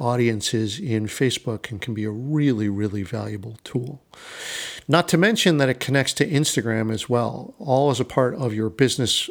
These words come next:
manager in Facebook. You have Facebook and Instagram. And look, this strategy won't work for everyone. It just depends on the audience to whom you're marketing. Uh, some are incredibly easy to reach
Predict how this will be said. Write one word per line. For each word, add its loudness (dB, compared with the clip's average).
manager 0
in -4
Facebook. -2
You -2
have -4
Facebook -6
and -6
Instagram. -10
And 6
look, 0
this 4
strategy 2
won't 4
work 2
for -2
everyone. 0
It -12
just 0
depends 2
on 2
the 0
audience 2
to -2
whom 2
you're 2
marketing. -2
Uh, -2
some 2
are 4
incredibly 2
easy 2
to 4
reach 0